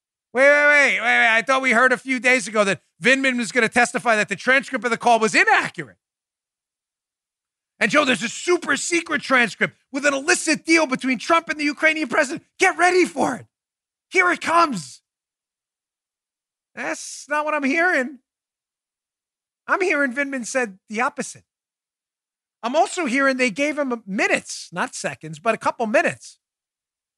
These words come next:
to scour the transcript he claimed was accurate from what I'm hearing,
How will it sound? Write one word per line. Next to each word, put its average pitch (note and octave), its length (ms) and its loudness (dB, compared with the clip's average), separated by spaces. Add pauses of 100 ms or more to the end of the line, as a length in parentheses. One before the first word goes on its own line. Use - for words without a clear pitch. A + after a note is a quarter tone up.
(300)
to A3+ 80 -2
scour D4 600 2
the G3+ 100 -6
transcript F#3+ 640 -2
he F#3 80 -12
claimed B3 340 0
was F3+ 220 -4
accurate G#3 480 -2
from F3 160 -10
what D#3+ 100 -2
I'm A#3+ 160 2
hearing, C#3 360 -10